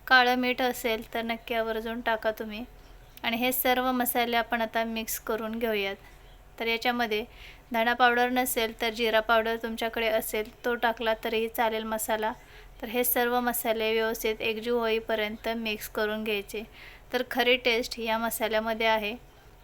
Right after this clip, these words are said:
आणि अगदी हलकंसं तुम्ही याच्यामध्ये चवीनुसार मीठसुद्धा टाकू शकतात. आमच्याकडे, आमच्या घरामध्ये म्हणजे मीठ खूप कमी प्रमाणात वापरलं जातं,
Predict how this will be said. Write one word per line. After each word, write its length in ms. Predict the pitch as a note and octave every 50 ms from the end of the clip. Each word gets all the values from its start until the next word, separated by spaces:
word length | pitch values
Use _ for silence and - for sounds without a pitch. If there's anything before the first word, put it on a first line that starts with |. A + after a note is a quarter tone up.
| - - -
आणि 220 | B3 A#3 A#3 B3+
अगदी 260 | C4 C4+ C4 C4 C4+
हलकंसं 520 | C#4 C#4 C4+ B3+ B3+ - B3+ B3+ B3+ - B3+ B3+
तुम्ही 180 | B3 A#3 A#3 A#3
याच्यामध्ये 460 | A#3 A#3 - A#3+ A#3 A#3 A3 G#3+ G#3+
चवीनुसार 640 | G#3+ - A#3+ A#3 A#3 A3+ A#3 A3 - - A#3 A#3 A#3+
मीठसुद्धा 480 | A3+ A3+ A3 - - - A3 A3 A3+
टाकू 360 | A3+ - A#3+ A3 G#3 - A#3
शकतात. 520 | A3 - A3 G#3+ - - - A3 G3+ G#3+ -
आमच्याकडे, 500 | - A3 G#3+ G#3+ - G#3+ - A3+ G#3+ G#3+
आमच्या 300 | G#3+ G#3+ G#3 G#3 - A3
घरामध्ये 440 | G#3+ G#3+ G#3+ G#3+ G#3+ A3 A3 G#3+ A3
म्हणजे 220 | A3 G#3+ G#3 G#3+
मीठ 200 | G#3+ G#3+ G#3+ G#3+ - -
खूप 200 | - A3+ A3 G#3+ - - - -
कमी 200 | A3 G#3+ G#3+ G#3+
प्रमाणात 440 | G#3+ - A3+ G#3+ G#3+ G#3+ G#3+ G#3+
वापरलं 480 | A#3 A3 G#3+ G#3+ - G#3+ G#3 A3 A3 A3
जातं, 300 | A3 G#3 G3+ - G#3+